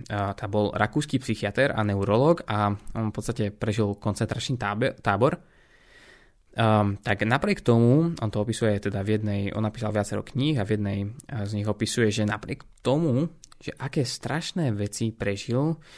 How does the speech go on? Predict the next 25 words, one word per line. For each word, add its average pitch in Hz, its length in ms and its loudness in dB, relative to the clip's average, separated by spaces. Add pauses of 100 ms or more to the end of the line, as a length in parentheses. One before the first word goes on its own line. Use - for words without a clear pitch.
(600)
a, 107 60 0
a 101 40 2 (1400)
tie - 140 -4
spolu 101 400 -2
s 101 100 -6
jeho 104 400 -4
sestrou, 120 480 0
v 123 120 -8
podstate 110 320 -6
oni 107 240 -2
jediní 107 360 2
dvaja 101 320 -2
prežili 101 480 -2 (160)
z 110 120 -8 (100)
ich - 80 -12 (240)
rodiny, 107 500 0 (1500)
tak 95 160 0
napriek 147 400 2
tomu 123 560 2
ho - 160 -8
to 110 80 0
naučilo 107 720 2
jednu 104 560 -4
veľmi 127 720 2
silnú, 104 800 -2